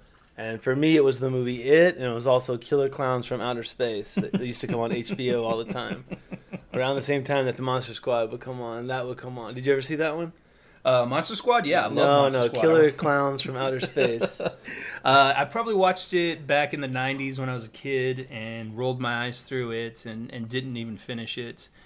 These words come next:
Speaker 2: Um, but I don't know. That's, that's,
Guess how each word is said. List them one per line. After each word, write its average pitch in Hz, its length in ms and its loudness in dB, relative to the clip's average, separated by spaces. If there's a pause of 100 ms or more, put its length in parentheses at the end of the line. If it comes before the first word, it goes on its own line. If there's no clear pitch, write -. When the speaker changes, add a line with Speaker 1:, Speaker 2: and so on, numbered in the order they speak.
(280)
Speaker 2:
Um, 101 500 -8 (300)
but 127 360 2
I 143 80 0
don't 131 100 0
know. 104 180 -6
That's, 131 220 -6
that's, 127 380 -6